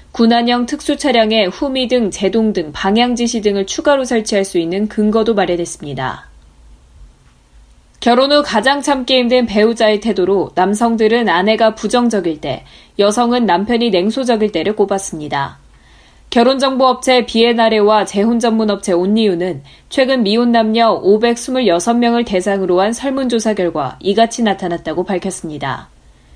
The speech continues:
결혼 후 배우자가 본인을 대하는 태도 중 가장 참기 힘든 사항에 대한 질문에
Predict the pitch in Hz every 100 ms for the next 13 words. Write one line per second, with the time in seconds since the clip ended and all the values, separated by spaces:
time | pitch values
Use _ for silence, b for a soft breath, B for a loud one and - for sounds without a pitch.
0 | b b b b - 240 240 262 277 240
1 | 233 262 262 254 254 226 247 277 269 247
2 | 240 240 240 214 214 220 214 175 196 233
3 | 226 - 294 285 277 262 247 240 240 214
4 | 208 196 190 185 170 160 165 156